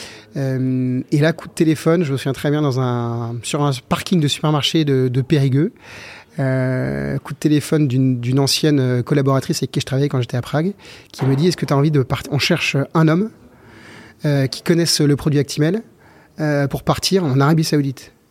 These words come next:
Est-ce que ça te, est-ce que ça t'intéresse ? » Alors là, <laughs> ni une ni deux, je dis oui. <laughs> Et donc, je me suis retrouvé, euh, trois semaines après dans un avion, euh, pour partir à Riyad, euh, découvrir une nouvelle culture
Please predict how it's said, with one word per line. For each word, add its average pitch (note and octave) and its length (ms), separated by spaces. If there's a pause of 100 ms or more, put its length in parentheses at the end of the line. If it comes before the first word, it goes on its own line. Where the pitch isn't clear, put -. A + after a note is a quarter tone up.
(180)
Est-ce C3 120
que E3+ 100
ça D3+ 140
te, - 120
est-ce C3+ 300
que D3 80
ça D3+ 120
t'intéresse ? » C3+ 480 (580)
Alors B2+ 160
là, D3 240 (300)
<laughs> C3+ 300
ni D#3 240
une E3 120
ni E3 100
deux, D#3+ 140
je B2+ 80
dis C3+ 100
oui. D#3 220 (500)
<laughs> - 520
Et C#3+ 60
donc, C#3 100
je - 140
me C#3 140
suis C#3 140
retrouvé, D3+ 400
euh, B2+ 460
trois C#3+ 180
semaines C#3+ 180
après C3+ 220
dans C3 120
un B2 80
avion, C#3 360 (460)
euh, C3+ 120
pour - 180
partir B2+ 380
à A#2 100
Riyad, C#3 400 (460)
euh, C3 140
découvrir C#3+ 400
une C#3 80
nouvelle C#3 200
culture D3 500